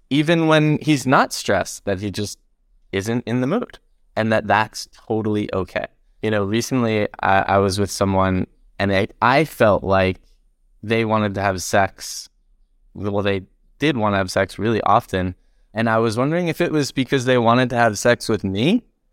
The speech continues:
or because they wanted to get off. And I love pleasure, but I'm not also, like, here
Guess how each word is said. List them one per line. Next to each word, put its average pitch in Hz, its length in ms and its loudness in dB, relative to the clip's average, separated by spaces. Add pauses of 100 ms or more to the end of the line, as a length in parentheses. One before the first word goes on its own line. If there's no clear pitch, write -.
(240)
or 120 160 4
because 117 800 0
they 107 160 0
wanted 101 380 0
to 95 80 -6
get 92 220 -2
off. 50 180 -6 (840)
And 104 520 -2 (480)
I 131 520 2 (680)
love 110 340 0
pleasure, 98 400 -2
but 90 160 -4
I'm 101 240 -2
not 110 260 0 (200)
also, 107 380 0
like, 95 260 -2 (120)
here 120 500 0